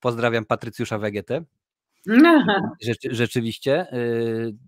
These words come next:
Speaker 1: nie no, akurat to, to jest, to jest kolejny, że tak powiem, y, na, na, nasz, y, nasz żart, y, widzów. No, jakoś tak, y, się, się przyjęło, że
Speaker 2: Mogę powiedzieć, no, trochę oglądałam, ale
Speaker 1: jakoś, no,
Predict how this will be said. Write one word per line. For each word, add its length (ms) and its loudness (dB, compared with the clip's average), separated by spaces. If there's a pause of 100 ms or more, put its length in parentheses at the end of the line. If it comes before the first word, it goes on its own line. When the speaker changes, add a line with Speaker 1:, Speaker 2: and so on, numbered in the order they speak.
(320)
Speaker 1:
nie 140 -2
no, 80 0
akurat 220 -2
to, 100 -2
to 100 -2
jest, 140 -2
to 80 -2
jest 120 -6
kolejny, 360 0
że 60 -10
tak 120 -10
powiem, 280 -6
y, 200 -6
na, 180 -6
na, 240 -4
nasz, 340 -6
y, 300 -10
nasz 260 -10 (100)
żart, 340 -4 (500)
y, 380 -2
widzów. 280 -6
No, 120 -2
jakoś 200 -4
tak, 160 -8
y, 280 -10
się, 300 -6
się 140 -10
przyjęło, 320 -2
że 240 -2 (480)
Speaker 2:
Mogę 180 4
powiedzieć, 500 2
no, 140 -4
trochę 240 0
oglądałam, 580 0
ale 220 -12 (240)
Speaker 1:
jakoś, 480 0 (120)
no, 120 -20